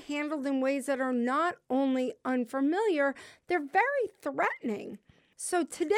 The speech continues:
we're gonna take a deep dive. We're gonna look at this. We're going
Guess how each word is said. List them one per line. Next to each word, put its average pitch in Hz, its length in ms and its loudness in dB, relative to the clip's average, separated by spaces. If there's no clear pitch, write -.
we're 403 160 2
gonna 359 100 2
take 294 200 -4
a 254 60 -2
deep 277 300 0
dive. - 380 -2
We're 220 120 -6
gonna 226 140 -4
look 349 200 0
at 285 100 -4
this. 330 320 2
We're 277 260 6
going 277 540 0